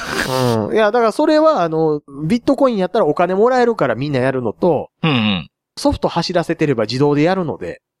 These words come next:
Speaker 2: ああ、なるほどね。
Speaker 1: うん、それでできるっちゅう話なんですけど。
Speaker 2: ほうほうほうほう。
Speaker 1: っていう仕組みなんですけどね。
Speaker 2: 実際やってみたいですか？
Speaker 1: 僕ですか？
Speaker 2: はあ。なんかこれ、ちょっとチラチラ読んでると、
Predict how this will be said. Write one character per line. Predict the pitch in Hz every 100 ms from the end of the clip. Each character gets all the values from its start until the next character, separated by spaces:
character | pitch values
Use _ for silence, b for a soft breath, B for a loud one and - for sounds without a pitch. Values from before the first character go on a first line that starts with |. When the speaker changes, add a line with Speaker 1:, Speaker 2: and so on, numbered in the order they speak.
| -
Speaker 2:
あ | 185 185 165
あ、 |
な | 165
る | 160
ほ | 151
ど | 160
ね。 | 175 110
Speaker 1:
う | 190 160
ん、 | 160
そ | 285
れ |
で | 262
で | 240 233
き | 220
る | 208
っ |
ち | -
ゅ |
う |
話 | 101 90 -
な | 73
ん |
で | -
す | -
け | 80
ど。 | 80 -
Speaker 2:
ほ | 185
う | 151
ほ | 143
う |
ほ | 127 113
う |
ほ | 101 90 90
う。 | -
Speaker 1:
っ |
て | 175
い | 165
う | 147
仕 | -
組 | 139 123
み |
な | -
ん |
で | _
す | -
け | -
ど | 117
ね。 | 170 196 - _ _
Speaker 2:
実 | 135 165
際 | 147
や | 180
っ | -
て | 381
み | 370
た | 349
い | 107
で |
す | 92
か？ | - 147 - _ _
Speaker 1:
僕 | 147 165
で | 208 131
す | -
か？ | - - _ _
Speaker 2:
は | - 143 98 185
あ。 | 220
な | 277
ん |
か | 180
こ | 185
れ、 | 208 214 220
ち | -
ょ |
っ |
と | 302 147
チ | 247
ラ | 185
チ |
ラ | 117
読 | 143
ん |
で | 170
る | 185
と、 | 123